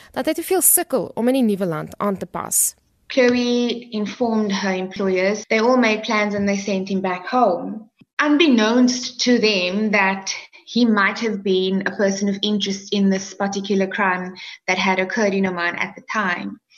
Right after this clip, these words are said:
Speaker 2: And when authorities alerted them to the fact that, you know, this South African national could have been part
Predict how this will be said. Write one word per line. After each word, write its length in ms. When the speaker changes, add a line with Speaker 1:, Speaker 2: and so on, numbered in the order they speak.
Speaker 2:
And 280
when 380
authorities 720
alerted 500
them 160
to 120
the 100
fact 400
that, 220
you 80
know, 420
this 520
South 160
African 340
national 540
could 220
have 220
been 260
part 360